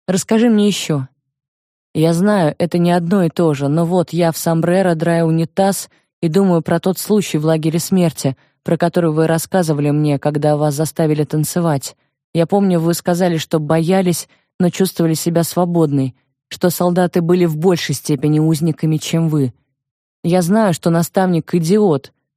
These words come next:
Почему я не могу просто делать то, что он от меня хочет, и чувствовать себя свободным? Вы всегда говорили мне, что важно не то, что происходит снаружи, а то, что творится внутри меня. Я горжусь своим мексиканским происхождением.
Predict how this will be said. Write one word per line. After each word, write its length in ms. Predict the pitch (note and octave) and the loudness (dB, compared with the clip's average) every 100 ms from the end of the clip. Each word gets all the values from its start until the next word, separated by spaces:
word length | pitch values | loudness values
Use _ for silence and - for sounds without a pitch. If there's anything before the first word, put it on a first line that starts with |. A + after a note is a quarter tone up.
| - | -6
Почему 360 | E3+ - G3+ | -4 0 2
я 40 | G3+ | 2
не 80 | F3+ | 2
могу 220 | F3 E3+ | 0 -2
просто 380 | E3+ F3+ - E3+ | -2 -2 -2 -2
делать 360 | F3 E3+ D#3+ - | 2 0 0 -2
то, 160 | F#3+ | -2
что 340 | F3 - F3 - | -2 -2 -4 -2
он 180 | - F3 | -2 0
от 120 | E3+ | 0
меня 260 | F3 E3+ F3 | 0 0 -2
хочет, 540 | - A3+ G#3+ D#3+ D3 _ _ - | -2 0 0 0 -6 _ _ -8
и 80 | E3+ | -4
чувствовать 420 | - F#3+ F3 E3+ | -2 -2 -2 -2
себя 240 | - F3 | -2 0
свободным? 720 | E3+ - F3+ F#3 F#3+ D3 C3+ B2+ _ _ _ | 0 -2 -2 2 0 0 -4 -8 _ _ _
Вы 120 | F3 G3+ | -2 -2
всегда 360 | - E3+ G#3 | 0 0 0
говорили 480 | G3+ E3+ E3+ G#3 G#3 | 0 2 2 2 2
мне, 220 | E3+ D#3+ | 2 0
что 240 | D3+ - E3+ | -2 -2 0
важно 260 | F#3 E3 | 2 2
не 220 | E3 E3 | 2 0
то, 200 | - G#3 | 0 0
что 180 | G#3+ - | 0 -4
происходит 580 | E3 F3 - F#3 E3+ E3 | -2 -2 0 -2 -2 -4
снаружи, 680 | - E3+ D#3+ G#3 A3+ D#3+ C#3 _ _ - | -2 0 2 2 2 0 -4 _ _ -6
а 100 | D3+ | -2
то, 140 | F#3+ | 0
что 160 | - E3+ | -2 -4
творится 480 | D#3+ D#3+ F3+ - | 0 0 0 -2
внутри 340 | E3 E3 D#3 F3+ | 0 0 0 0
меня. 420 | E3 F3 F3 C#3 _ _ _ _ _ | 2 2 0 -4 _ _ _ _ _
Я 160 | - E3 | -2 0
горжусь 380 | E3 E3+ F#3+ G3+ | 2 0 0 0
своим 260 | F#3 F3 | 0 2
мексиканским 680 | E3+ D#3 F3+ - E3+ - E3+ | 2 0 -4 0 -2 0 -2
происхождением. 880 | D#3+ D#3+ - F3+ D#3+ G3+ F3 C#3+ | 0 -2 0 -4 0 0 2 0